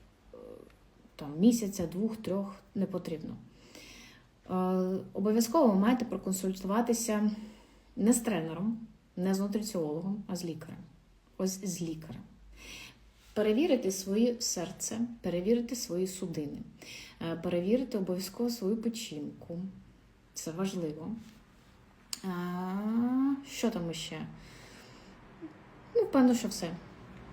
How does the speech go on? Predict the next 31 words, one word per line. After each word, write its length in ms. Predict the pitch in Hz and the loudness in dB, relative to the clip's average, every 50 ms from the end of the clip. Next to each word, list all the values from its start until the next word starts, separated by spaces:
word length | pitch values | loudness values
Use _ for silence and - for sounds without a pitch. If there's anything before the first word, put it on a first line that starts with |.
| - - - - - - - - - - - - - - - - - - - - - - - - | -16 -14 -14 -14 -14 -14 -14 -14 -12 -12 -14 -14 -14 -16 -16 -16 -18 -18 -16 -16 -14 -14 -10 -6
Ну, 80 | 427 440 | -4 -2
шлунково-кишковий 920 | 359 - - 233 226 226 240 233 214 214 - 214 - - - 220 208 208 | -2 4 6 6 8 8 8 6 6 2 0 -2 -2 0 0 0 0 0
тракт, 480 | 214 - 220 220 233 247 240 - - - - - - - | 0 2 2 2 2 2 0 -4 -10 -12 -14 -14 -16 -10
то 120 | - 202 190 | -6 -4 -4
таке, 280 | 196 185 190 - 170 | -4 -4 -2 0 0
якщо 260 | 160 156 156 - - 185 | 0 0 -2 -4 -4 -2
дійсно 320 | 175 190 190 - 190 170 | -2 -2 0 -2 -2 -2
воно 160 | 170 170 170 | -2 -2 -2
буде 200 | 170 175 170 170 | -2 -2 -4 -4
працювати 480 | - - 165 - - 180 175 170 - 170 | -6 -8 -8 -6 -4 -4 -4 -2 -2 -2
як 140 | 165 165 165 | -2 -2 -2
блокатор, 540 | 175 180 180 - 240 277 285 - 277 262 254 - - - - - - - - - | -2 -2 0 2 2 2 2 0 -2 -4 -4 -6 -12 -18 -20 -20 -20 -20 -16 -4
то 400 | - 202 208 220 220 208 214 - - - | 0 2 2 4 2 2 0 -2 -6 -10
так, 300 | - - - - - - - - - - - - - - | -10 -10 -10 -12 -16 -20 -20 -20 -20 -20 -20 -20 -20 -6
тут 220 | - 220 214 220 | -4 -4 -4 -2
можуть 280 | 185 175 180 175 165 170 | -2 -2 -2 -4 -4 -4
бути 260 | 151 160 160 160 160 | -6 -6 -6 -6 -6
якісь 280 | 156 156 - 165 160 - | -6 -6 -8 -8 -10 -8
питання. 460 | - - - - - 156 156 160 160 190 | -10 -12 -12 -10 -8 -6 -6 -6 -2 0
Але 240 | 208 220 226 220 220 - - - | 2 4 4 4 2 -2 -8 -4
загалом, 400 | 196 202 202 214 233 269 349 381 381 - - - - - - - - | -2 0 4 6 6 6 6 4 0 -4 -10 -16 -20 -20 -20 -14 -8
е, 200 | - 185 185 185 175 - | -4 -2 -2 -2 -2 -4
у 60 | 190 190 | 0 2
вас 280 | 220 285 302 - - | 4 4 4 2 2
має 240 | 202 208 214 208 208 | 0 2 2 2 2
бути 460 | 185 170 196 247 247 - 262 254 - - | 0 2 2 0 2 4 2 2 2 2
здорове 720 | 185 170 165 180 175 165 170 165 180 196 202 190 180 - - - | -2 0 2 2 4 4 4 4 4 2 2 0 -2 -4 -4 -2
серце. 640 | - - - - 143 139 - - - - - - - - - _ _ _ _ _ _ _ _ _ _ _ _ _ _ - | -2 -2 0 -2 -4 -6 -8 -8 -8 -8 -8 -10 -14 -20 -20 _ _ _ _ _ _ _ _ _ _ _ _ _ _ -6
Оце 300 | 175 170 - - 226 233 | -6 -4 0 4 4 6
надзвичайно 600 | 208 180 - 175 165 - - 190 175 170 165 160 | 6 6 2 0 -4 -6 -4 -4 -4 -4 -4 -4
важливо. 360 | 165 156 - 160 160 160 | -6 -8 -8 -8 -8 -10